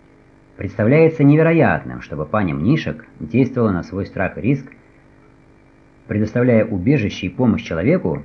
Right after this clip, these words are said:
нисколько не похожему на ее зятя. По-видимому, интрига была санкционирована Юрием Мнишком и царицей Мариной. Мнишек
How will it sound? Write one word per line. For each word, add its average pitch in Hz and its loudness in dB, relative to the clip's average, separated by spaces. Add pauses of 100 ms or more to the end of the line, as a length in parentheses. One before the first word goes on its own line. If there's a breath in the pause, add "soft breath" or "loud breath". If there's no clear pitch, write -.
(160)
нисколько 120 2
не 135 6
похожему 127 2
на 113 6
ее 113 2
зятя. 92 -6 (1120 soft breath)
По-видимому, 180 2
интрига 101 -2
была 104 2
санкционирована 117 -2
Юрием 85 -4
Мнишком 143 -2
и - -6
царицей 107 -6
Мариной. 78 -6 (1080)
Мнишек 147 2